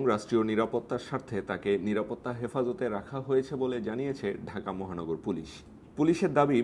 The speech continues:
মেঘনা আলম রাষ্ট্রীয় নিরাপত্তা বিঘ্নিত করা, গুরুত্বপূর্ণ ব্যক্তি সম্পর্কে মিথ্যাচার ছড়ানো, আন্তঃরাষ্ট্রীয় সম্পর্ক ক্ষতিগ্রস্ত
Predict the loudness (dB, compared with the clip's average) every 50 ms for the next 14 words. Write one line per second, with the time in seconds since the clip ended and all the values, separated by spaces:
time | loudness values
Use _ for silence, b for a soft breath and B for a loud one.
0 | 4 2 0 0 2 2 2 4 4 6 4 4 2 2 2 2 2 0 0 0
1 | 0 2 2 2 0 0 -2 -4 -4 -2 -2 0 0 0 -2 -2 -4 -4 -4 -2
2 | -2 -2 0 0 -2 -2 -4 B B B B B B 2 4 6 6 6 4 2
3 | 0 0 0 0 0 0 0 0 0 -2 -4 -8 -8 -6 -6 -4 -4 -4 -4 -2
4 | -2 -2 -2 -4 -4 -6 -8 -10 -6 -4 -4 -6 -6 -4 -4 -4 -4 -2 -4 -6
5 | -8 B B B B B B -4 -2 -2 0 2 2 2 2 0 -4 -4 -2 -2
6 | -2 -2 -6 -6 -4 -2 -2 0 0 0 0 0 -2 -4 -4 -2 2 2 2 2
7 | 2 -2